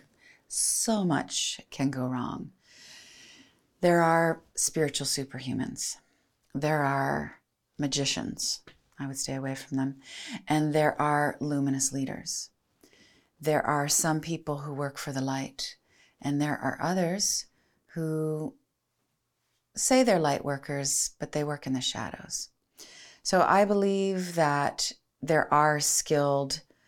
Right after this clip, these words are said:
esoteric technicians who can pull objects out of thin air and out of your body, gold chains and tumors and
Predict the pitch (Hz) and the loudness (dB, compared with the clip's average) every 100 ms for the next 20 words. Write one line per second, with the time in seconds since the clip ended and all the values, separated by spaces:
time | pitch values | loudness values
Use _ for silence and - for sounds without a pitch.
0 | _ _ 143 143 147 - 147 131 131 - | _ _ -2 0 0 -2 0 -2 -2 -8
1 | 135 127 127 - 120 127 - - _ _ | -6 -4 -4 -2 -4 -4 -4 -6 _ _
2 | - _ - 175 170 170 139 139 - - | -20 _ -6 -4 -2 2 2 2 -2 -2
3 | 139 131 - - 123 131 123 120 - - | 0 0 0 0 0 -2 -4 -2 -2 -4
4 | - 135 127 - 127 127 123 123 123 - | -4 -4 -6 -2 0 2 2 0 -2 -2
5 | 131 127 127 135 127 127 120 117 117 104 | -2 0 -2 -2 -4 -2 0 0 0 -2
6 | 127 - _ - - _ - 147 143 139 | -4 -8 _ -20 -20 _ -2 0 2 0
7 | - 131 123 127 127 131 127 - 143 131 | 2 4 6 4 4 0 -2 -2 2 4
8 | 123 127 123 127 127 | 4 2 0 2 2